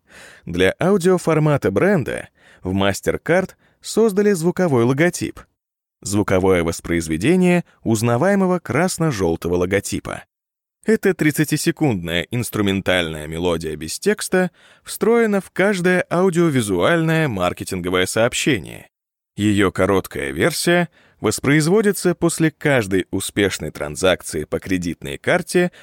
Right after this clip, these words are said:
в торговой точке. Однако звуковой бренд MasterCard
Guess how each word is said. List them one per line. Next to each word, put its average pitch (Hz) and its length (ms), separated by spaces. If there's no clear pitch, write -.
в - 100
торговой 92 500
точке. - 560
Однако 165 540
звуковой 139 540
бренд 101 380
MasterCard 95 840